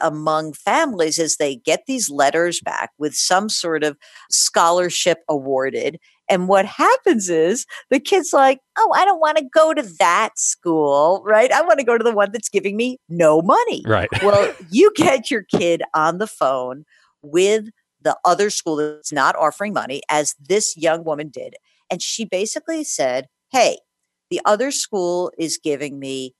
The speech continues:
Speaker 1: thirty-five thousand dollars a year as a merit scholarship," meaning tax-free, my friends. So thirty-five grand a year versus zero. And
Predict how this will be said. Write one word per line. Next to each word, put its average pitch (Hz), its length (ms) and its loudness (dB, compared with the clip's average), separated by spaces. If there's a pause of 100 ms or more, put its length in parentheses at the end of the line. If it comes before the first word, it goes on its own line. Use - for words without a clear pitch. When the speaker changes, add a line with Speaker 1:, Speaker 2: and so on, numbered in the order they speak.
(280)
Speaker 1:
thirty-five 165 600 -2
thousand 143 400 -2
dollars 131 400 -4
a 135 40 -14
year 123 420 -14
as 151 140 -6
a 151 100 -4
merit 160 800 -2 (280)
scholarship," 143 680 -2
meaning 208 320 -6
tax-free, 220 560 -4
my 120 180 -10
friends. - 520 -8 (260)
So 147 320 -2 (140)
thirty-five 254 460 2
grand 180 300 0
a 165 60 -4
year 147 180 0
versus 147 560 -4
zero. 139 420 -4 (760)
And 160 600 0